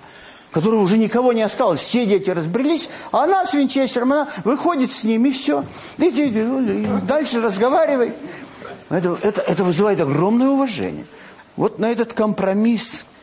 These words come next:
когда я иду, я свободный человек, но только внутри,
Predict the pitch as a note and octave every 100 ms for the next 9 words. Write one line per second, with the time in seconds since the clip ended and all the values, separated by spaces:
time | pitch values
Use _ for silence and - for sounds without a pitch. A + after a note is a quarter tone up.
0 | - - - - - - C3 C3 D3 F3+
1 | E3 D3 B2+ D#3 B2+ - - - G#2+ D#3+
2 | C3+ - A2+ C3 B2 B2 - D3 - B2+
3 | G#2+ D#3 C#3 - C#3 C3 D3+ D3 D3 D3+
4 | C#3+ C3 G2